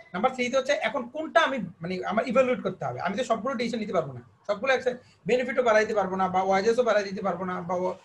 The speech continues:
আমি তাকে মা-, মজুরি বাড়াইতে পারবো না, তার hiring standard একসাথে সবগুলো করা যাবে না। So you have to take one decision বা one alternative। তো সেটার জন্য আপনাকে কি করতে হবে? অল্টারনেটিভগুলোকে evaluate করতে হবে। Each alternative is evaluated to determine its feasibility, its satisfaction,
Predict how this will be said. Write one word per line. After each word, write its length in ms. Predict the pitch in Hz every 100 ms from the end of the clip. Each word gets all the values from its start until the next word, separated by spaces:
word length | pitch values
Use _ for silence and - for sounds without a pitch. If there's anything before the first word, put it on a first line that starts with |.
| _ -
আমি 160 | 190
তাকে 200 | 202 202
মা-, 180 | 190 185
মজুরি 320 | 190 208 233
বাড়াইতে 260 | 214 208 190
পারবো 220 | 175 175
না, 100 | 175
তার 200 | 190 185
hiring 380 | 165 175 196 220
standard 320 | - 202 202
একসাথে 220 | - 226
সবগুলো 340 | 220 180 185 214
করা 260 | 180 - - _ _ -
যাবে 260 | 185 202 160
না। 80 |
So 120 | 135 214
you 140 | 214
have 120 | 220 233
to 60 | 233
take 140 | 247 208 196
one 120 | 202 196 170
decision 320 | 180 180 -
বা 160 | 131 170
one 280 | 196 190 190
alternative। 440 | 180 180 156 131 - _ _ _ -
তো 80 |
সেটার 220 | 202 226 240
জন্য 100 | 269
আপনাকে 240 | 247 233 247
কি 60 |
করতে 160 | 247 190
হবে? 80 | 175
অল্টারনেটিভগুলোকে 480 | 214 214 220 226
evaluate 340 | 196 160 170 180
করতে 180 | - 131
হবে। 100 | 240
Each 120 | 247 240
alternative 320 | 240 247 247
is 60 | 220
evaluated 360 | 190 202 214 196
to 40 | 214
determine 380 | 165 185 196 214 208
its 80 | -
feasibility, 460 | 175 175 190 208 262 - _ _ _ _
its 100 | 165 -
satisfaction, 560 | 196 233 240 233 -